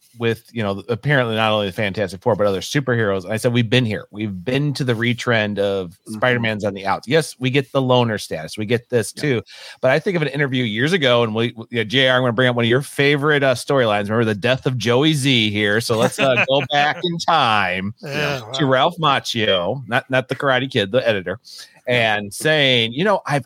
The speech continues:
Speaker 1: always preferred the Outlaws Spider-Man, even when it didn't make sense. I just felt it made more sense that people were against Spider-Man, and he just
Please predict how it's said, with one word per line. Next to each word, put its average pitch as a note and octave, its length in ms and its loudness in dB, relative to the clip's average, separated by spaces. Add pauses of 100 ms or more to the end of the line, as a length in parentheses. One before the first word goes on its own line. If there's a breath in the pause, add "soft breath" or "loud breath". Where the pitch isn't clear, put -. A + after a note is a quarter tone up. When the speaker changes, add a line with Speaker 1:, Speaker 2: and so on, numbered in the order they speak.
Speaker 1:
always B2+ 320 0
preferred F#2+ 600 -4 (100)
the A2 140 -4
Outlaws F2 420 -6
Spider-Man, E2 580 -6
even C4+ 240 0
when F#3 120 2
it B2 120 -2
didn't A2 220 -2
make F#2 220 -8
sense. E2 360 -10
I F3 120 0
just E3 240 -6
felt A#2+ 260 0
it A2 100 -12
made B2+ 220 0
more A2+ 220 0
sense G2+ 460 -4
that G#2 200 -2
people D3 320 -2
were A2+ 140 2
against A2 340 0
Spider-Man, G2 580 0
and G#2 120 -10
he C3+ 160 0
just B2 280 0